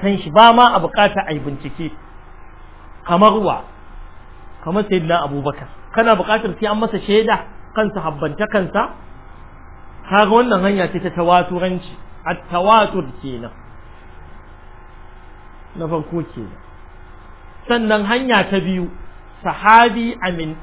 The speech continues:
sahabi dan uwan shi ya bada labari ya ce wane sahabi ne. Ita ce hanya ta biyu.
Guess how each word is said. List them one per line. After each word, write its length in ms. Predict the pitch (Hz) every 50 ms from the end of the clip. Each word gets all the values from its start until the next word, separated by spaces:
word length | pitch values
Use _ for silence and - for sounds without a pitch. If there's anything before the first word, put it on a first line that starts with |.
| - -
sahabi 640 | - 190 165 165 190 214 220 226 226 - 226 233 220
dan 220 | 220 226 220 220 -
uwan 240 | 214 220 233 233 220
shi 160 | 202 - 190
ya 80 | 170 156
bada 320 | 156 180 185 185 175 165
labari 460 | 156 147 143 143 165 175 175 165 156 151
ya 40 | 143
ce 120 | - 175 160
wane 420 | 151 156 170 175 180 180 170 156
sahabi 540 | 147 - 131 - - 151 143 143 139 139 147 147 147
ne. 140 | 139 117 98 - - - - - - - - - - - - - - - - - - - - - - - - - - - - - - - - - - - - - - - 156
Ita 160 | 160 165 190 -
ce 80 | -
hanya 360 | 175 143 170 170 165 160 143 127
ta 100 | - 135
biyu. 220 | 120 117 117 110